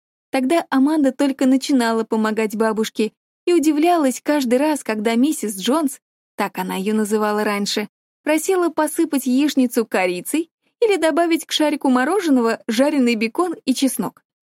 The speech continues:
Она считала ее странной женщиной, пока не заметила растущий живот. Тогда-то Аманда вспомнила рассказы мамы, которая работала в родовом отделении.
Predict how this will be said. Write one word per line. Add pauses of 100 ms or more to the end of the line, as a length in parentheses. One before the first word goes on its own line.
(340)
Она
считала
ее
странной
женщиной, (260)
пока
не
заметила
растущий
живот. (680)
Тогда-то
Аманда
вспомнила
рассказы
мамы, (260)
которая
работала
в
родовом
отделении.